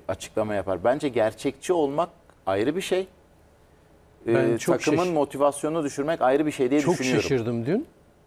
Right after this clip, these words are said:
Speaker 2: E, emin ol, e, şeyi geriye aldım televizyonu ki doğru mu duydum diye. Duyduğum şuydu. Sergen Hoca ilk on iyidir bizim için dedi.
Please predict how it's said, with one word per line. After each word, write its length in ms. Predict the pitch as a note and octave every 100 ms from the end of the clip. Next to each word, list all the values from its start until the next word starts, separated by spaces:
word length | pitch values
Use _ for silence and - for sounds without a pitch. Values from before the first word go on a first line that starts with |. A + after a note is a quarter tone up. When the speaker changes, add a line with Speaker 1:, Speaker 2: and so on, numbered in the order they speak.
| -
Speaker 2:
E, 320 | A#2+ A2+ A2+ - -
emin 260 | C3 F3+
ol, 180 | E3 G3 B3 - -
e, 320 | A#2+ A#2 A#2
şeyi 360 | - D3 E3+
geriye 320 | C#3 C#3+ D3+ E3
aldım 320 | D#3 A2+ G#2 G#2 - - -
televizyonu 560 | B2+ A#2 A#2 A2+ C#3 F3
ki 160 | - G2+
doğru 280 | A#2+ B2 C#3
mu 120 | A#2+
duydum 360 | G#2 F#2 F#2 F#2+
diye. 220 | D3 G#3+ - -
Duyduğum 360 | C3 C3 C#3+ C#3
şuydu. 380 | - D3+ D#3 G#3 - - - -
Sergen 380 | - C#3+ D3
Hoca 200 | D3+ D3
ilk 260 | D#3+ D#3+ D3+
on 200 | D#3+ D#3+ - - C3+
iyidir 380 | D#3 E3 D3 A2+
bizim 200 | G2 G2
için 240 | G2 G#2+
dedi. 120 | G2